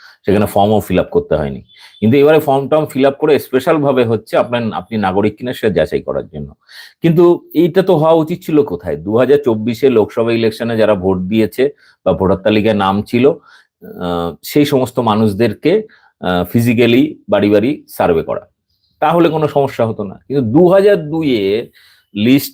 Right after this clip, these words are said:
ধরে দু হাজার পঁচিশে এসআইআর করা,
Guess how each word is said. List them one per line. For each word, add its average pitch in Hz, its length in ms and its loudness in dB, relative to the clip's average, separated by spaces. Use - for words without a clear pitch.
ধরে 107 480 4
দু 98 240 0
হাজার 175 240 4
পঁচিশে 135 800 -4
এসআইআর 127 420 -2
করা, 87 400 -2